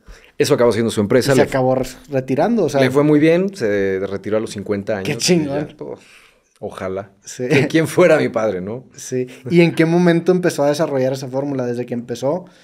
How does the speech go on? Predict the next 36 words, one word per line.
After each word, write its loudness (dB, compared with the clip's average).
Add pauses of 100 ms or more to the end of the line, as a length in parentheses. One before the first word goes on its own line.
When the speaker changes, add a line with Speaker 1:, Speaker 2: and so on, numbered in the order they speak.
(300)
Speaker 2:
¿Se -8
empezó -2
a 4
dar -2
cuenta? 2
¿Lo 0
probaba 0
contigo? 2
Speaker 1:
No 8
lo, 4
no 6
lo 4
tengo. 2
Yo 4
fui 0
el 4
conejillo 0
de 2
indias. -2
Speaker 2:
<laughs> 4
Ok. 4 (340)
Speaker 1:
Yo 2
fui 2
el -2
conejillo 0
de, -4
de -6
indias -2
de -8
ese -8
producto -6
y, -4 (400)
y -4
hasta -6
la -4
fecha -6